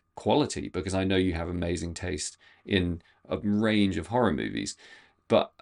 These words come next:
I didn't get quality from this movie, and I still had such a good time watching it. It felt,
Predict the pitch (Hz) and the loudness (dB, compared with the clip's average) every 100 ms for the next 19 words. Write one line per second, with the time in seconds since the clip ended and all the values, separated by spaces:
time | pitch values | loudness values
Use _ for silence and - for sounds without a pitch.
0 | - - - 135 143 143 120 117 - - | -20 -6 2 4 4 4 4 2 0 0
1 | 131 135 101 80 80 76 - 67 53 69 | 0 0 0 -6 -4 -6 -6 -6 -4 -4
2 | 73 - 95 101 101 - 127 127 113 113 | -4 -2 0 2 2 0 0 0 -2 -4
3 | - - 92 104 104 95 - 92 90 92 | -2 -4 -4 -6 -4 -4 -2 -4 -2 -4
4 | 92 - 76 - _ - - 107 - 117 | -4 -6 -4 -6 _ -18 -4 -2 4 6
5 | 117 - | 6 4